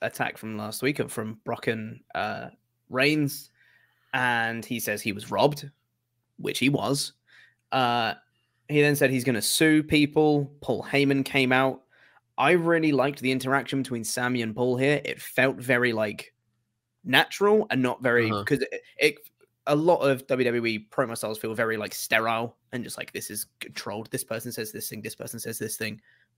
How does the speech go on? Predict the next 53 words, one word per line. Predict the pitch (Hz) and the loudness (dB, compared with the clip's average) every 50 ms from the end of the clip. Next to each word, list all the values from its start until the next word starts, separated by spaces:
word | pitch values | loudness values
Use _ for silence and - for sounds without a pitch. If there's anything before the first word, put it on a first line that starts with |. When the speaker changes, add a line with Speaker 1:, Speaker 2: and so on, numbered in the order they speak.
| _ _ _ - | _ _ _ -2
Speaker 1:
Wait | 104 123 117 - - | 0 0 0 0 -2
for | 120 113 | -6 -4
each | - - | -2 -2
other | 120 107 107 | -2 -2 -2
to | 120 113 | -6 -4
finish, | - 117 110 110 113 110 - | -2 -2 -2 -2 -4 -4 -6
and | 113 113 | -6 -6
then | 92 98 95 | -6 -6 -4
this | 95 - - | -4 -4 -4
thing | - 101 104 | -4 -6 -4
happens, | 110 117 - - 120 117 110 | -4 -6 -6 -4 -6 -6 -4
and | 107 107 | -4 -4
then | 107 104 | -4 -4
you | - | -4
say | - - 107 104 | -2 -2 -2 -2
this | 113 120 - - | 0 -2 -2 0
thing. | - 117 127 127 - - - - - - - _ _ _ _ _ _ _ _ _ _ 143 | -2 -2 -4 -4 -12 -18 -20 -20 -20 -20 -20 _ _ _ _ _ _ _ _ _ _ 4
This | 147 160 165 165 | 4 6 6 6
felt | - - 170 165 139 | 8 8 8 10 10
more | 147 147 | 10 10
natural | 139 139 143 - - 147 147 135 | 10 10 8 6 6 8 8 8
of, | 117 110 | 8 6
like, | 113 101 - - | 2 -2 0 -2
them, | 127 123 117 | -2 0 0
like, | 110 104 - | -2 -2 -2
were | 113 107 104 | -2 -4 -4
talking | - - 139 131 - 131 120 | 0 0 0 2 2 0 0
over | 117 127 120 127 131 | 0 0 2 2 2
each | 123 - - | 2 4 2
other | 123 120 123 123 120 | 0 2 2 2 2
a | |
bit | 117 123 - - | 2 2 0 0
more. | 110 123 117 117 113 110 107 107 - - - - _ _ | -2 -2 -2 -2 -2 -2 -4 -6 -8 -18 -20 -20 _ _
Paul | - 127 117 110 | -2 -2 0 0
Heyman | 123 113 113 113 | 0 0 0 -2
was | 110 104 | -4 -6
just | 117 - | -6 -8
telling | - - 104 104 113 | -6 -4 -4 -4 -4
him | 117 117 | -4 -2
to | - 143 | -2 -2
shush | 143 - - 107 107 104 - - | -4 -4 -2 -2 -2 -2 -2 -4
so | - | -6
he | 110 110 | -6 -6
could | 110 107 | -6 -6
get | - 107 - - | -8 -8 -8 -8
on | 104 110 | -10 -8
with | 117 113 | -2 0
his | 135 139 139 - | 0 0 0 -2
thing | - - - 92 104 104 | -6 -6 -6 -6 -6 -6
and | 104 110 110 | -8 -8 -8
stuff | - - 127 - | -6 -6 -4 -2
like | 127 110 - | -2 -4 -2
that. | - - 98 - | -4 -4 -4 -4